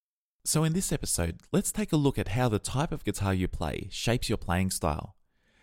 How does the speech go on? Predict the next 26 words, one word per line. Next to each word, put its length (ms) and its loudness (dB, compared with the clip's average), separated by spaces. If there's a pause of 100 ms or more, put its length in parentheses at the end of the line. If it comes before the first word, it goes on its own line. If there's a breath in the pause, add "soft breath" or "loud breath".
(120 soft breath)
This 180 0
is 60 -2
something 320 2
not 140 2
many 180 2
guitarists 400 -2
think 180 -4
about 360 0
because 200 -2
it 120 -6
sounds 280 0
a 60 -4
bit 180 0
backwards. 540 -2 (520 soft breath)
You 120 0
choose 340 4
the 100 2
style 280 2
of 80 2
music 300 0
you 40 -6
play, 280 -2 (160)
not 200 2
your 120 -2
guitar, 580 -4
right? 240 2